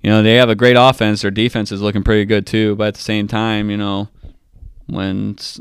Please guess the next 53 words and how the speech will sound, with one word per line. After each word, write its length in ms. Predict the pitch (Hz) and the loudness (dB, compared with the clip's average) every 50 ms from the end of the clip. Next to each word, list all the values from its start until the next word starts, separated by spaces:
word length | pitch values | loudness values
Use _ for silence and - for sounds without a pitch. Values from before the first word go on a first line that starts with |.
| 92 98 - | -18 -16 -10
close 300 | - 120 107 104 - - | -4 -2 -2 -2 -2 -4
to 140 | - 101 | -4 -2
the 100 | 101 104 | 0 0
end 160 | 101 101 104 101 | 0 0 0 0
of 40 | |
the 40 | 95 | -2
season 400 | 92 - - 107 110 107 110 101 | -2 -2 -2 -2 -2 -2 -2 -4
and 120 | 101 98 98 | -4 -4 -4
then 120 | 98 98 | -6 -6
playoff 380 | - - 107 110 113 110 101 - | -4 -2 0 2 2 2 0 -2
time, 340 | - 107 98 98 98 101 101 | -4 -6 -6 -6 -4 -4 -4
they, 140 | 95 98 98 | -4 -6 -6
they 220 | 104 107 101 95 | -6 -8 -8 -8
kinda 400 | - - 104 101 95 92 95 107 | -6 -6 -4 -4 -4 -4 -6 -8
shit 280 | - - - 117 107 - | -8 -6 -4 -4 -4 -4
the 60 | - | -4
bed. 400 | - - 95 104 101 95 101 _ _ _ _ _ _ _ _ _ | -2 0 2 2 2 0 -2 _ _ _ _ _ _ _ _ _
So 380 | - - - 87 87 85 - - - - - - - _ _ _ _ _ - | -12 -8 -6 -4 -4 -4 -6 -6 -10 -18 -18 -18 -20 _ _ _ _ _ 0
we'll 100 | 113 113 | 0 0
see 220 | - 139 135 131 | 4 4 4 4
if, 260 | 127 123 117 - - | 4 2 0 -2 0
uh, 280 | 123 117 120 120 120 120 | 2 2 4 4 4 4
anything 360 | 120 117 123 123 117 135 120 | 2 2 2 0 0 0 0
happens, 680 | 120 123 120 123 - 120 110 107 101 - - - - - | 0 0 0 -2 -2 -4 -4 -4 -4 -6 -10 -14 -14 -12
if 300 | - - 101 107 113 110 | -10 -8 -6 -6 -4 -2
anything 340 | 117 117 117 113 - 117 113 | -2 -2 0 0 0 0 -2
changes 380 | 104 - 113 117 127 120 101 95 | 0 0 -2 -2 -2 -4 -6 -6
this 180 | 104 98 - | -6 -8 -4
year 120 | - 104 98 | -4 -4 -4
for 120 | - 110 | -4 -8
the 80 | 101 104 | -8 -4
Dallas 340 | 104 101 101 95 95 101 - | -2 -2 0 0 -2 -4 -4
Cowboys. 600 | - 113 95 98 95 95 98 95 95 92 101 - | -2 0 0 0 0 -2 -2 -2 -2 -4 -4 -6
So 360 | - - 101 95 95 101 - _ _ _ _ _ - _ _ _ _ - | -8 -6 -4 -4 -4 -4 -6 _ _ _ _ _ -20 _ _ _ _ -8
you 100 | - 101 | -4 -2
got 200 | 104 101 98 - | 0 0 0 2
that. 160 | 110 110 113 | 2 2 2
And 100 | 110 110 | 2 0
then 120 | 110 104 | -2 -2
the 80 | 104 98 | -4 -4
Chargers, 640 | - - 110 120 127 131 131 131 131 131 127 127 - - - _ - | -2 2 2 4 4 4 2 2 0 0 0 -4 -8 -16 -20 _ -4
yeah, 140 | - 127 127 | 0 2 2
look 220 | 117 113 127 123 | 4 2 2 2
out 180 | 151 147 147 139 | 2 0 0 0
for 140 | - 143 131 | -2 -4 -2
Justin 340 | - 139 139 131 123 113 | 0 0 0 2 2 0
Herbert, 320 | 113 120 131 139 131 123 117 | 2 2 0 2 2 2 2
man. 320 | 110 110 110 113 113 110 | 2 2 0 0 0 -2
Watch 220 | 110 110 120 127 - | -2 -2 -2 -2 0
out 160 | 135 135 127 | -2 -2 0
for 120 | - 123 | 0 2
that 220 | 117 113 117 123 - | 2 4 2 2 0
team. 400 | - 110 104 104 101 101 101 | -2 -4 -4 -4 -4 -6 -8